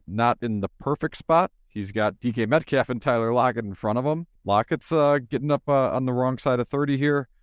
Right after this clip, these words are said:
and I think this is something where maybe year one isn't as, as spectacular as we like, but it's gonna be wheels up for him for his career in an offense that's been able to support two wide receivers plenty across two different quarterbacks. So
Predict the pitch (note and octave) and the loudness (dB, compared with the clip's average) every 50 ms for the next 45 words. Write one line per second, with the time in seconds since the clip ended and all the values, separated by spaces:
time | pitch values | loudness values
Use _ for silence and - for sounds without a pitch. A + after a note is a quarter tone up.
0 | _ _ - F#2+ G2+ G2+ G2+ G2+ C#2 F2+ G2+ - A#2+ A2 G#2+ A2 - B2 A2 - | _ _ -4 -2 -2 0 0 0 -2 -2 -2 -2 -4 -4 -4 -6 -6 -6 -4 -2
1 | B2 A2+ G2+ A#2+ A2+ G#2+ G#2+ G#2+ G#2+ G#2 G2+ - _ _ _ _ _ _ - - | -2 -2 0 0 -2 0 0 0 0 0 -2 -4 _ _ _ _ _ _ -6 -4
2 | G#2+ A2 A2 A2 G#2+ A2 A#2 A2+ A2 A2+ A#2+ B2+ B2+ B2+ G2+ A#2+ A#2 B2+ A#2+ A2+ | -2 0 0 0 0 2 2 2 2 2 2 2 2 2 0 -2 -2 -2 -4 -4
3 | G2+ A2 G#2+ - - - - A2+ G#2 - - - - G#2 - - B2 A#2 A2+ - | -6 -6 -10 -12 -10 -6 -4 -4 -4 -4 -8 -8 -8 -6 0 2 2 2 2 0
4 | B2+ A2+ A2+ G#2+ G#2 - G2+ G2+ G2 G2 F#2 F#2+ G2+ G#2 A2 A#2 C3+ F#3 - _ | 0 0 2 0 0 -2 -4 -4 -4 -4 -6 -4 -2 0 2 2 2 0 -4 _
5 | - - _ _ _ - - B2 A2 - _ _ _ - G2 - - - - A#2+ | -20 -20 _ _ _ -2 2 2 2 2 _ _ _ -12 -12 -12 -8 -4 -4 -2
6 | A#2+ A#2 G#2 A#2 A#2 A2+ A2 A2 G2+ _ _ _ _ _ _ - G2+ A2+ A#2+ A#2+ | -2 -2 -2 0 0 0 -2 -2 -6 _ _ _ _ _ _ -8 -4 0 0 0
7 | A#2+ G2+ A2 A2+ G#2+ - - - A2+ G#2 A2 G#2+ G2+ G2+ G2 F2 _ _ - A#2 | 2 2 2 2 2 0 -4 -4 -4 -2 0 0 -2 -2 -6 -8 _ _ -4 -2
8 | A2 G#2+ A2 A2 G2 - - - G#2+ G2+ G2+ G2 G2+ G2 F#2 - - - G#2 G#2 | 0 0 0 -2 -4 -4 -6 -4 -2 -2 0 0 -2 -2 -4 -6 -4 -2 0 0
9 | G2 G2 G2 G2+ G2 - A2 G2 - - A2+ G2+ - - G#2 G2+ G2+ G2 G2 G2+ | 2 2 2 2 2 0 -4 -4 -2 -2 -2 -2 -2 -2 -4 -2 -2 -2 -2 -4
10 | F#2+ - - F#2 - - C#3 B2+ - - _ _ _ _ _ _ _ - - C3+ | -6 -6 -8 -8 -2 0 0 0 0 -4 _ _ _ _ _ _ _ -6 -4 -2
11 | A#2+ A2+ A#2 A2 G#2 G2+ G2+ - - A2 F#2+ F#2 F#2+ G2 G2 F2+ - _ _ - | 2 2 2 2 2 0 -4 -4 -4 -4 -2 -2 -2 -4 -4 -6 -10 _ _ -20
12 | - - A#2 B2+ B2 A2 - G2+ F#2+ F#2+ F#2+ _ _ - - - - A2+ G#2+ F#2+ | -10 -4 0 0 0 0 -2 -4 -4 -4 -6 _ _ -16 -10 -4 0 2 2 2
13 | - - - G#2+ G2 F#2+ G2+ F#2+ - G2+ F#2+ F2+ F2+ E2+ C#2+ F#2+ - - - G2 | 0 -2 -4 -4 -2 -2 -4 -4 -2 -2 -2 -2 -2 -2 -4 -6 -6 -6 -6 -6
14 | F#2 F2+ | -6 -6